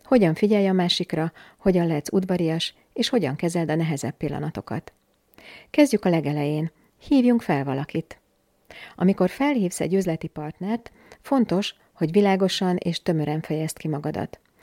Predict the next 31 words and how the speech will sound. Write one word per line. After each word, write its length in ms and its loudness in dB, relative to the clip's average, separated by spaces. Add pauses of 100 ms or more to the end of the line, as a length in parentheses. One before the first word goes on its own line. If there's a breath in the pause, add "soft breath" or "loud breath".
(220 loud breath)
Először 360 4
is 140 0
mutatkozd 560 -4
be, 240 2 (420)
és 180 0
mondd 280 4
el 120 4
a 120 0
hívásod 540 2
célját. 600 0 (440 loud breath)
Valahogy 360 8
így 140 2
teheted. 600 -2 (720 soft breath)
"Hello, 500 6
this 280 2
is 120 2 (100)
Jane 200 4
Fisher. 580 0 (340)
I'm 160 4
calling 380 4
from 320 2
Amazing 520 4
Incorporated. 920 0 (560 soft breath)
I'd 140 2
like 180 4
to 120 -2
speak 420 0
with 160 2
Robert 280 2
Dawson, 460 -2
please." 520 -4